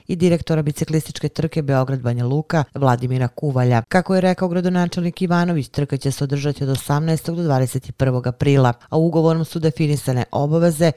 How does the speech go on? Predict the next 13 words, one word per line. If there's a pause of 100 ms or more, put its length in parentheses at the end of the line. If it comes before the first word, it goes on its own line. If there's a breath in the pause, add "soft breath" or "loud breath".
koje
kako
organizator,
tako
i
grad
Zvornik
treba
da
ispune
kako
bi
trka